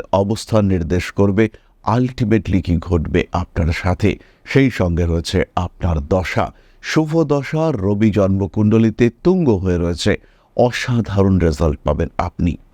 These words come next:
প্রশমিত হবে রবির শক্তি, অগ্রগতি হবে আপনার জীবনে। প্রচুর অর্থ, হঠাৎ অর্থ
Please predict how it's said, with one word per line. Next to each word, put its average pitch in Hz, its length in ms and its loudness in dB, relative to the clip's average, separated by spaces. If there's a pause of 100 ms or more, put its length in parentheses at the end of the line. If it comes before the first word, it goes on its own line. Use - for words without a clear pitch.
প্রশমিত 135 500 2
হবে 101 460 2
রবির 92 420 0
শক্তি, 98 580 0 (280)
অগ্রগতি 98 600 2
হবে 90 360 0 (140)
আপনার 95 480 -4
জীবনে। 90 420 0 (380)
প্রচুর 123 360 4 (140)
অর্থ, 95 360 -2 (240)
হঠাৎ 165 360 0 (120)
অর্থ 104 340 0